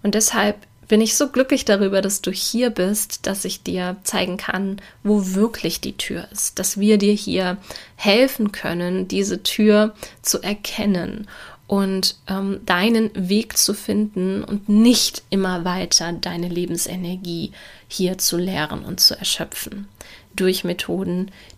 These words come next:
die sich nicht wirklich mit der Ursache beschäftigen. Das, was wichtig ist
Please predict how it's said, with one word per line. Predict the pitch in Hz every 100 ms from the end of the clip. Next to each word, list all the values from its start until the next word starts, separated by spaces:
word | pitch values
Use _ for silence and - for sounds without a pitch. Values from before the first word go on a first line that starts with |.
| -
die | 180
sich | 175 -
nicht | 196 202 -
wirklich | 185 180 165 190
mit | 170
der | 160 -
Ursache | 175 208 202 -
beschäftigen. | - - 220 - - - 202 - - - - - - - - - - - - - - - - - - - -
Das, | - 254
was | 254 247 208 202
wichtig | 247 - 190 -
ist | 185 -